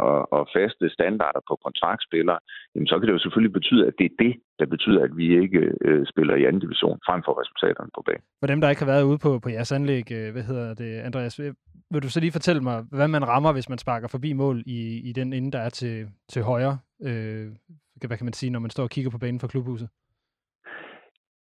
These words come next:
Speaker 1: Jamen, så, så, øh, jamen, så rammer man, øh, så rammer man en anden bane, eller, eller man kan også ramme ind i, øh, ind i, ind i skoven. Øh, men, men vi er sådan set, hvis, hvis man går ud på vores anlæg, vi er ikke engang en af,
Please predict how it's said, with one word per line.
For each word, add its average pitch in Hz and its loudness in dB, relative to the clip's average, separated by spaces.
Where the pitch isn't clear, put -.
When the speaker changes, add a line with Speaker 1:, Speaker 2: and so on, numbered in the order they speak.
Speaker 1:
Jamen, 92 6
så, 110 4
så, 120 6
øh, 78 4
jamen, 85 4
så 95 4
rammer 117 2
man, 92 2
øh, 87 6
så - 2
rammer 113 2
man 92 2
en 85 -8
anden 131 0
bane, 101 4
eller, 80 4
eller 82 4
man 80 -2
kan 76 2
også 98 2
ramme 87 -2
ind 107 0
i, 82 -14
øh, 80 4
ind 113 2
i, 82 0
ind 117 4
i 80 -12
skoven. 98 2
Øh, 80 6
men, 87 2
men 87 2
vi 117 6
er 131 4
sådan 117 2
set, 113 2
hvis, 90 -2
hvis 87 -6
man 82 0
går 90 2
ud 117 8
på 90 4
vores 101 4
anlæg, 90 2
vi 85 0
er 76 6
ikke 214 6
engang 185 2
en 113 2
af, 80 4